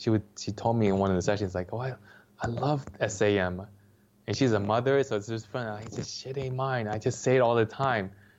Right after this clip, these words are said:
You know, like, and so it resonates. So when you are your true self, you're, you're the, your most impactful self.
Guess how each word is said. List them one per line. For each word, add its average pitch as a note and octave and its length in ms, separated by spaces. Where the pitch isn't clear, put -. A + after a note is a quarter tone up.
You G#2 100
know, F#2+ 140
like, F#2+ 220
and G2+ 160
so G2+ 160
it F#2+ 120
resonates. G2+ 500
So - 160
when G2+ 240
you G#2+ 180
are A#2 180
your A2+ 140
true G#2+ 240
self, G2+ 380
you're, G#2 420
you're G2+ 180
the, G2 140
your G2+ 200
most F#2 420
impactful G2+ 840
self. - 360